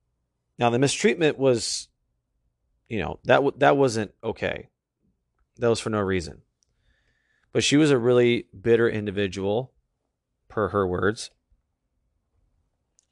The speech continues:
And that summer,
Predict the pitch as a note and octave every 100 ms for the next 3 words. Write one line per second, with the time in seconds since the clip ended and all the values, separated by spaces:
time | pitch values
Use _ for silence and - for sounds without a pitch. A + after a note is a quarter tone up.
0 | - A#2 A2 G#2+ G#2 G#2+ - _ _ _
1 | _ _ _ _ _ _ _ _ _ _
2 | _ _ _ _ _ _ _ _ _ _
3 | _ - A#2 - - C#3 G#2 F#2+ G#2+